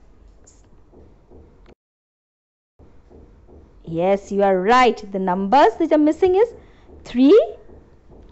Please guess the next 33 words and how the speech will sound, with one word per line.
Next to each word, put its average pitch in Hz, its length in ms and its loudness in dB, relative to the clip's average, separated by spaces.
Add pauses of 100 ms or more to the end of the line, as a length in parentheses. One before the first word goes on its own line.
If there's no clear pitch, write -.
After 208 280 -2
one, 233 480 0
we 233 120 -2
have 185 320 -2
two. 349 200 4
After 247 240 -2
two, 269 200 -4
we 285 160 0
have 349 280 2 (360)
three. 403 400 2 (320)
Then 185 240 -2
four, 302 720 2 (300)
five, 196 400 -2
six - 360 -4
is 370 140 0
there 349 180 4
already. 349 720 2 (420)
Seven 339 520 0
is 427 160 0
missing, 302 440 0 (140)
eight, 269 380 0 (240)
nine, 190 500 -4
and 349 240 0 (600)
ten. 208 340 0 (960)
So 269 160 -2
we 254 140 4
have 339 180 4
done 240 220 0
this 285 100 -4
with 269 120 -4
the 254 80 0
first 190 420 -4
grid. 427 340 0